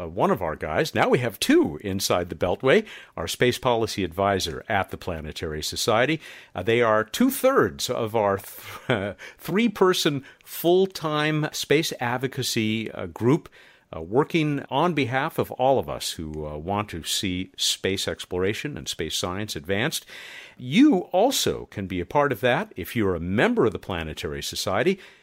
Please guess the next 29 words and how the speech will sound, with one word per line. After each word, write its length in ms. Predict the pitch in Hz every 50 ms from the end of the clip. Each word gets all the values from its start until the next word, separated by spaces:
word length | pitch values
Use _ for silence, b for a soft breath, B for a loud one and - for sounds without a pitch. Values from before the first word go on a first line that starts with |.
| B B B
You're 240 | 196 254 294 285
already 380 | 277 285 294 311 339 349 320 233
part 320 | - - 110 101 78 69
of 80 | - -
it, 140 | 120 - _ _ -
so, 300 | - - 117 110 113 113
uh, 100 | 113 117
thank 280 | - - 156 160 -
you 60 | 165 147
for 140 | - 151
your 140 | 143 135 135
support. 540 | - - 143 - - 226 143 - - - - B B B B B B B B
But 160 | 127 127 - -
if 200 | 147 143 139 -
you're 120 | 127 117
not, 360 | 120 127 139 170 220 254 - -
we 280 | - 110 117 143 165
hope 400 | 156 117 98 104 151 220 - _ -
that 220 | 104 101 - -
you'll 140 | 139 143 139
consider 540 | - 208 190 - - 294 359 - - 73 -
becoming 460 | - - 80 - - 90 80 82 76
a 40 | 76
member 400 | 78 82 90 101 117 196 226 - B B B B B B B
at 160 | 82 78 -
planetary 840 | - - 120 104 104 104 98 - - 104 95 101 110 120 120 120 123 -
dot 220 | - 101 101 110 - -
org 340 | 107 104 123 156 170 -
slash 540 | - - - 85 80 85 110 147 - - -